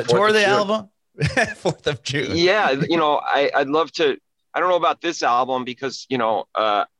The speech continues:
Speaker 1: I think this album is gonna be the one that hopefully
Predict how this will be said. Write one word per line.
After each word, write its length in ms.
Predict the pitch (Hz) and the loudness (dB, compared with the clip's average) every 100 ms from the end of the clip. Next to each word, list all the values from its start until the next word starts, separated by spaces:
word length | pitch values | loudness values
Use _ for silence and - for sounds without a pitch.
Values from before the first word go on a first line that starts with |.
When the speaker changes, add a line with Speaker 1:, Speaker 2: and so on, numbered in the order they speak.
| - | -10
Speaker 1:
I 60 | 110 | -6
think 200 | 151 147 | -4 -4
this 180 | 147 | -2
album 280 | 143 127 120 | 0 0 -2
is 140 | 101 - | -4 -4
gonna 220 | 113 104 | -4 -4
be 440 | 117 113 110 101 _ _ _ - _ _ _ _ _ _ _ - | -4 -4 -4 -8 _ _ _ -20 _ _ _ _ _ _ _ -8
the 100 | 123 | -2
one 220 | 120 110 | 0 0
that 140 | 107 | 0
hopefully 460 | 113 113 - 107 | -2 -4 -2 -2